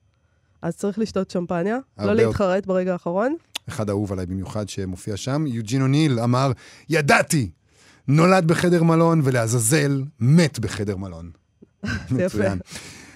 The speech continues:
Speaker 2: לואיס קרול אמר, "קחו את הכריות האלה, לא אזדקק להן עוד." זה נכון, הוא באמת לא צריך אותן יותר.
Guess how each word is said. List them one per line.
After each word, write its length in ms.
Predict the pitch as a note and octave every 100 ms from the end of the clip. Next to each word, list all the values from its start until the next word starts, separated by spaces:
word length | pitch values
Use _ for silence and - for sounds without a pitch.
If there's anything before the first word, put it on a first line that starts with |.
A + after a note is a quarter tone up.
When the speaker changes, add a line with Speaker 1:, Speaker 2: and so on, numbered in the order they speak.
| - -
Speaker 2:
לואיס 320 | C3+ D#3 C3
קרול 260 | D3+ C#3 B2+
אמר, 400 | C3 C#3 C#3+ C3+
"קחו 200 | - D3+
את 80 | D#3+
הכריות 400 | D3 D3+ D3+ D3
האלה, 220 | C3 A#2
לא 160 | A#2 B2
אזדקק 420 | G#2+ B2+ D#3+ D#3
להן 180 | B2+ G#2+
עוד." 280 | F#2+ A#2 D#3 F3+ - - - _ _ F#2+
זה 160 | F#2
נכון, 300 | G#2+ B2+ E3+
הוא 100 | G#2
באמת 200 | F#2+ G#2
לא 60 | G2
צריך 240 | G2 A2+
אותן 160 | A2+ C#3
יותר. 300 | C#3+ F3